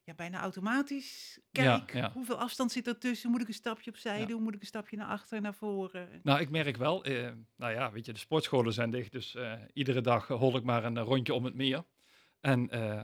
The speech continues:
Speaker 2: als je er aankomt, eh, hijgen en snuiven en doen, dan gaan mensen sowieso al aan de kant. Het kan ook zijn dat, dat ik <laughs> op een of andere manier een hele, eh,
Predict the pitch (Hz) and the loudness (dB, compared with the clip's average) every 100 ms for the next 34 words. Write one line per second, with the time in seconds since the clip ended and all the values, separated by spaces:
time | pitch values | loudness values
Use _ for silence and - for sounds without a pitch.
0 | - 135 135 101 165 151 147 117 - 127 | -6 -4 0 4 4 6 2 2 -4 -10
1 | 131 117 135 151 127 127 123 - 147 139 | -8 0 6 6 6 4 4 4 4 2
2 | 123 127 123 139 151 - 165 175 160 165 | 4 2 2 0 2 0 2 2 2 2
3 | 165 170 185 196 185 170 170 147 - 180 | 2 2 4 6 6 6 6 6 8 8
4 | 175 190 175 151 151 147 - 160 - 180 | 8 8 8 4 0 -2 -6 -10 -4 0
5 | 175 160 156 151 147 156 147 131 - - | 0 0 -2 -2 2 4 4 -2 -6 -16
6 | - - 151 143 135 117 | -18 -6 0 4 2 0